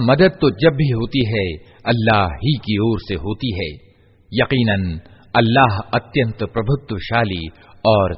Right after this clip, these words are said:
तत्वदर्शी है। और वो समय जबकि अल्लाह अपनी ओर से ऊंट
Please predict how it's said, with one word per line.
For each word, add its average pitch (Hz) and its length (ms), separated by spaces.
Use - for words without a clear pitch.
तत्वदर्शी 104 840
है। - 140
और 104 180
वो 123 160
समय 101 240
जबकि 202 340
अल्लाह 185 380
अपनी 139 240
ओर 147 180
से 101 320
ऊंट 170 220